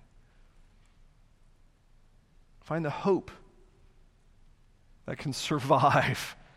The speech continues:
<laughs> your dreams. Find the joy that can withstand your sufferings.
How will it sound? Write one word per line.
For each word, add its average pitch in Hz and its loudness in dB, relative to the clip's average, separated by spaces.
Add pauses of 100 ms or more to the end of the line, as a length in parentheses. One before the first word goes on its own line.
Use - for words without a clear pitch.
(220)
<laughs> - -20
your 135 -8
dreams. 120 -6 (1800)
Find 165 4
the 151 0
joy 135 -4 (2750)
that 135 -4
can 147 -4
withstand 147 -2
your 139 -2
sufferings. 123 -8